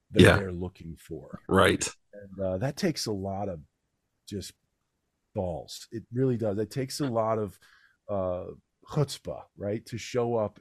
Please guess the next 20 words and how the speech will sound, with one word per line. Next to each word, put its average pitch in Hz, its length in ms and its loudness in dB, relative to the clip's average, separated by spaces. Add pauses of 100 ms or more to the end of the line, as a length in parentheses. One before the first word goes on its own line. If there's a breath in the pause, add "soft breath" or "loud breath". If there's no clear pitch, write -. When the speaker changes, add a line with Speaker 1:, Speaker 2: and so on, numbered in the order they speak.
Speaker 2:
and, 95 260 -8 (240)
and 92 140 -8
be 101 160 -4
like, 92 340 -8 (480)
"I, - 140 -12 (640)
I'm 160 140 -2
not 185 180 4
here 151 160 2
just 135 180 -2
'cause 113 160 -6
I 110 100 0
want, 123 420 0 (220)
'cause 110 160 -2
I, 110 160 2 (140)
I, 110 180 -4 (280)
I'm 107 140 -2
hoping 165 540 -2
you'll 101 160 0
hire 87 320 -4
me. 98 220 -4